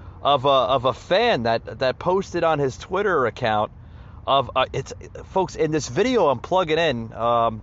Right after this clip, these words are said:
the sound clip here, it's a huge Trump One banner, literally right, right, uh, on top of the <laughs> Green Monster there in Fenway. <laughs>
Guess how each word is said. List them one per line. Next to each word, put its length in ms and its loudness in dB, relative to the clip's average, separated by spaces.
the 140 -4
sound 340 2
clip 220 -4
here, 260 2
it's 160 -4
a 60 -8
huge 680 -6
Trump 460 -2
One 320 -2
banner, 400 2
literally 400 2
right, 320 0
right, 500 0
uh, 400 4
on 200 2
top 480 2
of 120 -2
the 80 -2
<laughs> 0 -
Green 400 -4
Monster 480 0
there 240 2
in 80 -4
Fenway. 640 -2
<laughs> 140 0